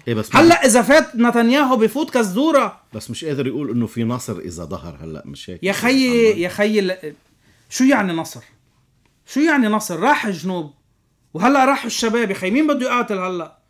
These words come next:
Speaker 2: عم نحكي عن ألف، ألفين شاب راحوا. على حزب الله أن يقوم بمبادرة تاريخية بفصل جبهة جنوب لبنان عن جبهة غزة.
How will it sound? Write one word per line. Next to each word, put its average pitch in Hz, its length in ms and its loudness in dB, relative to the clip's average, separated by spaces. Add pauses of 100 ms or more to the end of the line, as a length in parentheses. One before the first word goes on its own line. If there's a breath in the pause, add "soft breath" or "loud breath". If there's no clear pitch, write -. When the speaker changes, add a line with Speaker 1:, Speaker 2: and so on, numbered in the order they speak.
(280)
Speaker 2:
عم 170 120 -2
نحكي 269 240 -2
عن 202 140 0
ألف، 254 260 -2
ألفين 220 340 -6
شاب 208 320 -6 (400)
راحوا. 185 400 -4 (1700)
على 240 220 2
حزب 170 300 -6
الله 233 480 2 (560 soft breath)
أن 175 180 -2
يقوم 233 640 2
بمبادرة 208 1000 -2
تاريخية 226 720 -4 (240 soft breath)
بفصل 226 480 -2
جبهة 202 360 -2
جنوب 185 380 -6
لبنان 196 380 -4
عن 185 160 -4
جبهة 214 240 -2
غزة. 185 500 -6